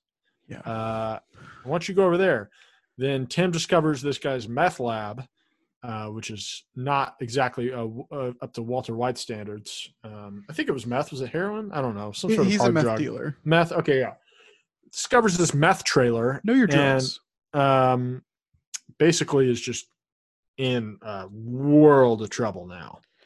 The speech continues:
Speaker 2: Um,
Speaker 1: I
Speaker 2: I
Speaker 1: think
Speaker 2: don't
Speaker 1: it's
Speaker 2: know.
Speaker 1: really important to note that this person's name is Guy. Just
Speaker 2: His name's Guy?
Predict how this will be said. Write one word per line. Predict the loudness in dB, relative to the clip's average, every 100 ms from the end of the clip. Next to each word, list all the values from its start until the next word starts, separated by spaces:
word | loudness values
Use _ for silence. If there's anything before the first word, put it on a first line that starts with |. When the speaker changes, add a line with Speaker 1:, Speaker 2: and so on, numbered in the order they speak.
| _ _ _ -16
Speaker 2:
Um, | -16 -16 -20 -20 -20 _ _ _ _ _ _ _ _ _ _ _ _
Speaker 1:
I | -2
Speaker 2:
I |
Speaker 1:
think | 2
Speaker 2:
don't | 2
Speaker 1:
it's | 4
Speaker 2:
know. |
Speaker 1:
really | 4 4
important | 4 2 4 4
to |
note | 4
that | 2 -2
this | -4 -4 -8 _ 0
person's | 2 4 2 2 2
name | 2 2
is | -2
Guy. | -2 -2 0 -2 0 -2 -2 _ _ _ _ _ 2
Just | 4 8
Speaker 2:
His | 8
name's | 8 6
Guy? | 6 6 6 6 4